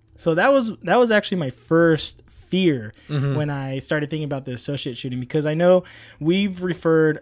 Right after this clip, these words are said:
Speaker 1: uh, <clears throat> couples over to you guys. You've referred couples to us. We
Speaker 2: Mm-hmm.
Speaker 1: shot a couple that you referred, you know, we've done that before
Speaker 2: Mm-hmm.
Speaker 1: too. Um, so when we thought of the associate program,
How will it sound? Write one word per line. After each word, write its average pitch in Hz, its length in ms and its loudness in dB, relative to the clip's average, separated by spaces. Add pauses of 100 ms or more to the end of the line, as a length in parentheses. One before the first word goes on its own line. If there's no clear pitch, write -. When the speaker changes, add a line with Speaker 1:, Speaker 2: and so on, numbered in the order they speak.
(120)
Speaker 1:
uh, 131 460 -10 (440)
<clears throat> 151 240 0
couples 165 320 2
over 151 160 2
to 135 160 -6
you 147 160 0
guys. 123 400 -4
You've 185 220 -2
referred 156 300 0
couples 139 280 -6
to - 160 -6
us. - 200 -2
We 156 80 0
Speaker 2:
Mm-hmm. 139 80 2
Speaker 1:
shot 160 200 4
a 147 40 -2
couple 131 480 -4
that 123 260 -8
you 131 180 -8
referred, 127 460 -10
you 151 100 -8
know, 120 100 -8
we've 143 160 -6
done 143 160 -4
that 139 140 -8
before 127 280 -10
Speaker 2:
Mm-hmm. 135 160 0
Speaker 1:
too. 135 220 -2 (720)
Um, 143 540 -6 (120)
so 156 200 -2
when 151 80 -4
we 151 80 -4
thought 170 200 0
of 147 60 -6
the 143 120 -6
associate 170 500 -2
program, 131 640 -6